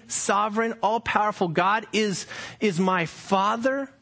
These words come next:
those five minutes of prayer are gonna turn into twenty.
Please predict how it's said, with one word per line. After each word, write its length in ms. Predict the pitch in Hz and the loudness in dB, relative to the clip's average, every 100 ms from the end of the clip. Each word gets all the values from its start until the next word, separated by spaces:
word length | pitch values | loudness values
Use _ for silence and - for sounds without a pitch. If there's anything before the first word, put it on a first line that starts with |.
| _ _ _ _ _ _ _ _ _ _ _ _ _ _ _ _ _ _ _ _ - | _ _ _ _ _ _ _ _ _ _ _ _ _ _ _ _ _ _ _ _ -4
those 180 | 175 - | -4 -2
five 340 | 180 180 175 | -2 0 0
minutes 260 | 180 175 - | -2 -2 -6
of 140 | 147 | -10
prayer 240 | - 170 165 | -2 -2 0
are 60 | |
gonna 160 | 156 135 | -2 -4
turn 200 | - 160 | -4 -4
into 160 | 147 | -4
twenty. 380 | 123 - 120 113 | -8 -8 -8 -10